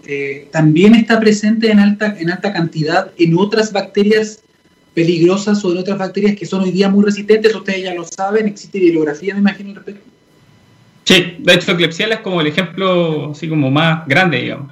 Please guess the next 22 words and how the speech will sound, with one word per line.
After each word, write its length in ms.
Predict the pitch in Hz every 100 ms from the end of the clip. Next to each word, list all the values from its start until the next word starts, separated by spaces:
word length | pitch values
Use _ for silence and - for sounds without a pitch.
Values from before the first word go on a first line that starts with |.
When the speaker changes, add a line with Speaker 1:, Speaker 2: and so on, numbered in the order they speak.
| _
Speaker 2:
que 340 | 135 127 131 160
se 120 | -
ha 40 | 139
visto 280 | 165 170
que 320 | 175 165 160 156
cuando 240 | 147 143
existen 360 | 147 147 165 170
infecciones 440 | 160 156 - 170
pulmonares, 460 | 175 170 147 175 285 - _ _ _ _ _ _ -
las 680 | 135 135 135 131 135 - -
cepas 560 | 170 170 165 170 170
infectivas 440 | 160 160 - 170 175
de 120 | 175
Klebsiella 360 | 175 - 185
tienen 220 | 185 175 170
una 160 | 151
gran 160 | 151 165
cantidad 360 | 180 170 175
de 60 | 175
R 60 | 175
F 80 |
H. 160 | 151 -